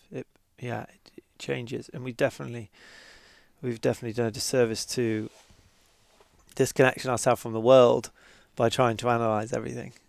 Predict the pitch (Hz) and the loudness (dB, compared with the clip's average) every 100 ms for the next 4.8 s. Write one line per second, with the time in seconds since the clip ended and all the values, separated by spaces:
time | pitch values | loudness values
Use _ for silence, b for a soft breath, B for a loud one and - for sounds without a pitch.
0 | _ _ - 120 117 117 117 - - 117 | _ _ -16 -6 -4 -2 -4 -8 -12 -12
1 | - - 139 120 113 127 - 117 - - | -14 -18 -12 -12 -10 -12 -10 -14 -14 -20
2 | - 123 120 - - 123 113 127 120 - | -12 -12 -10 -16 -16 -14 -6 -2 -2 -4
3 | - - _ _ _ b b b b b | -12 -20 _ _ _ b b b b b
4 | b _ 120 113 120 - 120 | b _ -2 0 -4 -6 -12